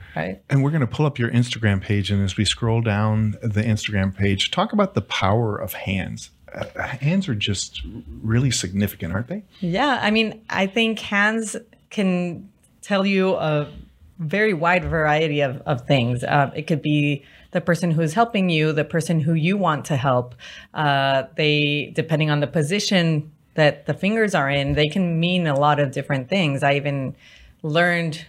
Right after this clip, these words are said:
Speaker 1: throughout my career that there are mudras, which are also used in meditation and yoga, and they move different energies. So hands really connect with a lot of people. It's like a universal language.
Speaker 2: Okay, we're gonna show a close-up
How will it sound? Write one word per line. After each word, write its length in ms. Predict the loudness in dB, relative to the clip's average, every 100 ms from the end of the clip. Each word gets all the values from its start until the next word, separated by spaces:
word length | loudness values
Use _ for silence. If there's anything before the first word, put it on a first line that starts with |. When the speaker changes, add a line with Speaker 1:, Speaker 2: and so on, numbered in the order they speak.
| -20 -14
Speaker 1:
throughout 460 | -4 0 0 0
my 200 | 0 0
career 520 | 0 -2 -2 2 2
that 320 | 2 0 -2 -2
there 200 | 0 2
are 440 | 2 0 -4 -8 -12
mudras, 640 | -2 0 0 0 -2 -2
which 240 | -2 -2 0
are 320 | 2 2 0 0
also 400 | 0 0 0 2
used 420 | 2 0 0 0
in 160 | 0
meditation 640 | 2 0 0 4 4 4 0
and 160 | 0
yoga, 480 | 2 2 2 -2 -4 -2
and 320 | 0 2 0
they 360 | 0 -2 -4 -4
move 320 | -2 0 0
different 280 | -2 -2 0
energies. 480 | 0 0 -2 -4 -2
So 180 | -2 0
hands 380 | 2 0 -2
really 380 | -2 2 2 2 -4 -18 -10
connect 560 | -2 2 2 2 -6 -14 -2
with 260 | 2 2 2
a 60 | -4
lot 260 | 2 4 2
of 140 | 0
people. 280 | -4 0 0
It's 180 | 0 -2
like 160 | -2
a 40 | -2
universal 540 | -4 -4 -4 -4 -4
language. 540 | -4 -4 -8 -12 -16 -8
Speaker 2:
Okay, 140 | -2 0
we're 120 | 2
gonna 120 | 2
show 280 | 2 0 0
a 60 | -2
close-up 600 | 0 0 0 2 0